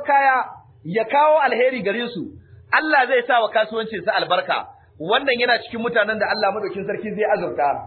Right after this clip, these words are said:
zai buɗa musu daga cikin falalarsa. Saboda haka ɗan kasuwa mutum ne mai daraja, mutum ne mai kima, amma idan bai yi biyayya wa Allah ba, aka same shi da tadafi,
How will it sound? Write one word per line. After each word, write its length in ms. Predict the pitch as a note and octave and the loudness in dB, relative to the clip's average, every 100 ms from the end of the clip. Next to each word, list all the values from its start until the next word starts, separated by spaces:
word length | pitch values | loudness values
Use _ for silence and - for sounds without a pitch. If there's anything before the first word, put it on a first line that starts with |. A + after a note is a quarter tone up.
| - - | -16 -10
zai 260 | E3 B3 G3 | 0 2 2
buɗa 300 | A#3+ C4+ G#3 | 0 2 2
musu 180 | G#3 F#3 | 2 -4
daga 180 | E3 D#3 | -6 -6
cikin 180 | F3+ F3 | -8 -4
falalarsa. 460 | F3+ F3+ F3+ - A#2 - - - - - | -2 0 0 -2 -4 -8 -16 -20 -20 -2
Saboda 280 | C4+ C4+ A#3 | 2 4 4
haka 160 | A3+ A3+ | 2 0
ɗan 160 | C#4+ | 2
kasuwa 400 | C#4+ A3 G#3+ G3+ G3 F#3+ - - E3 | 2 0 2 2 2 0 -10 -18 -6
mutum 320 | G#3 C#4+ C#4 | -4 -4 0
ne 140 | C4 | 0
mai 160 | B3 G#3+ | 2 2
daraja, 380 | C#4+ D4 A#3+ C#3+ - - - E3+ | 2 2 2 0 -4 -14 -18 -6
mutum 280 | G#3 D4 C#4 | -2 0 2
ne 140 | C#4 | 2
mai 160 | C4 A3+ | 2 0
kima, 300 | - D4+ A#3+ D3+ - - - - - - | 0 0 2 0 -4 -16 -20 -20 -4 0
amma 360 | G#3 C4 E4+ D#4+ | 2 4 4 4
idan 200 | C#4+ C#4+ | 2 2
bai 140 | B3 | 2
yi 60 | B3+ | 2
biyayya 340 | A#3 A#3+ A3 | -2 0 0
wa 80 | F#3+ G3+ | 2 0
Allah 200 | G#3+ E3+ | 2 0
ba, 120 | C3+ G#2+ G2 - - - A#3+ | 0 -4 -10 -20 -20 -2 0
aka 180 | C#4+ D4+ | 2 2
same 280 | B3+ A#3+ B3 | 2 0 -2
shi 60 | A#3 | -4
da 100 | G3 | -6
tadafi, 400 | F#3+ F#3+ G#3+ | -4 -6 -6